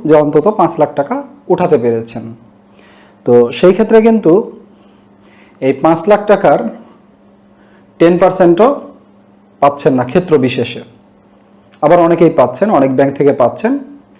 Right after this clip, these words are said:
যারা পাচ্ছেন তারা আমার কথায় নেগেটিভ কমেন্ট করছেন, আবার যারা পাচ্ছেন না তারা আমাকে সাপোর্ট করছেন যে কথাগুলো ঠিক আছে।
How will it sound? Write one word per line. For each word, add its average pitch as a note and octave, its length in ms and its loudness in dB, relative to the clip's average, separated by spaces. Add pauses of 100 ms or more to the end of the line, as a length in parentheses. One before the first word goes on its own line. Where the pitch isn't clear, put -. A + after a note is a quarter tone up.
(260)
যারা C#3 260 2
পাচ্ছেন E3+ 460 0 (920)
তারা B2+ 580 0 (880)
আমার C#3+ 260 0
কথায় C#3+ 300 0
নেগেটিভ C#3+ 340 0 (580)
কমেন্ট D3 260 0
করছেন, G3+ 420 -4 (200)
আবার C3 180 -2
যারা C3 180 0
পাচ্ছেন B2+ 360 -4
না G#3 100 -2
তারা C#3 200 2
আমাকে C3 380 0 (1120)
সাপোর্ট F#3 360 -2
করছেন A#2+ 580 -8
যে C#3 120 0
কথাগুলো B2+ 340 0
ঠিক C#3+ 220 0
আছে। - 260 -6